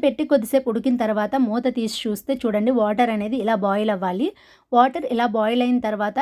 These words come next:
ఈ టైంలోనే మనం చేపలు అయితే ఇందులో యాడ్ చేసుకోవాలి. వాటర్ అనేది బాగా బాయిల్ అయిన తర్వాత చేపలు వేసుకోవడం వల్ల ఏం జరుగుతుందంటే చేపలు అనేవి ముక్కలు బాగా ఉడుకుతాయి విడిపోకుండా. అదే చేపలు ముందు వేసుకొని తర్వాత వాటర్ వేసుకోవడం వల్ల ఏమవుతుందంటే చేపలు అనేవి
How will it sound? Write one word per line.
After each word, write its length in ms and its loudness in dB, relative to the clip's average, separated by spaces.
ఈ 120 0
టైంలోనే 440 0
మనం 260 0
చేపలు 420 2
అయితే 160 -4
ఇందులో 240 0
యాడ్ 240 -4
చేసుకోవాలి. 600 -2
వాటర్ 360 4
అనేది 240 -2
బాగా 300 0
బాయిల్ 320 -2
అయిన 160 -4
తర్వాత 320 -4
చేపలు 360 -2
వేసుకోవడం 440 -4
వల్ల 140 0
ఏం 120 -2
జరుగుతుందంటే 600 -4
చేపలు 400 0
అనేవి 260 -2
ముక్కలు 420 -2
బాగా 340 0
ఉడుకుతాయి 460 -4
విడిపోకుండా. 680 -4
అదే 280 2
చేపలు 440 2
ముందు 220 0
వేసుకొని 420 0
తర్వాత 400 0
వాటర్ 320 -2
వేసుకోవడం 400 -4
వల్ల 160 0
ఏమవుతుందంటే 600 -4
చేపలు 440 0
అనేవి 260 -4